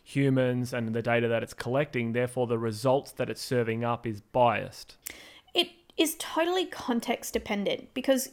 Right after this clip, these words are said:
Speaker 2: if you, th-, so A I as a term encompasses lots of different tools and techniques. We talk about robots, virtual reality, machine learning, all fitting under this umbrella.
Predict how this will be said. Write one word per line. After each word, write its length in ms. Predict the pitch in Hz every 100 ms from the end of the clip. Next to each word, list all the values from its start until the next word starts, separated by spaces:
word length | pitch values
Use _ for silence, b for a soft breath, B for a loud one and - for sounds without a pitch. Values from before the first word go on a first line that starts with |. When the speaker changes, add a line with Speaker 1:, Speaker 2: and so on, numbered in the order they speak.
| -
Speaker 2:
if 120 | 269
you, 100 | 294
th-, 100 | 277 -
so 140 | 262
A 80 | 254 - 349 339
I 180 | 277
as 160 | 240 226
a 40 | 208
term 380 | - 202 202
encompasses 1000 | 196 196 214 196 214 - 196 208 - - -
lots 400 | - 240 226 -
of 100 | 247
different 360 | 226 214 208 -
tools 380 | - 240 233 220
and 140 | 202
techniques. 680 | - 190 190 202 202 - -
We 80 | 196
talk 220 | 196 196
about 260 | 202 - -
robots, 760 | 220 226 226 214 208 202 - -
virtual 480 | 208 208 - 214 202
reality, 640 | 190 208 208 214 214 214
machine 420 | 202 - 185 180
learning, 440 | 202 202 202 202 -
all 200 | 226 233
fitting 280 | 233 214 202
under 160 | 202
this 180 | 202 196
umbrella. 480 | 196 196 202 202